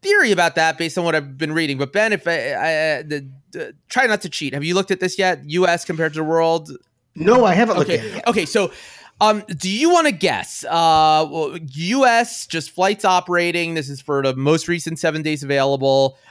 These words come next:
Speaker 1: uh, as a percentage of flights operating a year earlier, the U S compared to the world, how would you characterize that?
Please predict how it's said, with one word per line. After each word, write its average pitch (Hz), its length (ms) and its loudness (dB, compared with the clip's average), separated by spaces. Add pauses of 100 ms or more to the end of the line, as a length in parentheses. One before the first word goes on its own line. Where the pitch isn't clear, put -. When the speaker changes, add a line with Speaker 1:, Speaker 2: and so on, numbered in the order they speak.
(200)
Speaker 1:
uh, 131 320 0
as 143 160 -4
a 139 60 -6
percentage 175 600 -2
of 147 180 -2
flights 151 360 0
operating 135 480 0
a 117 40 -6
year 120 360 -4
earlier, 107 480 -4
the 123 120 -10
U 226 340 0
S 202 260 0
compared 175 560 -2
to 170 100 -2
the 156 100 0
world, 110 500 -2
how 156 180 -4
would 151 180 -6
you 135 120 -8
characterize 95 720 -6
that? 78 220 -20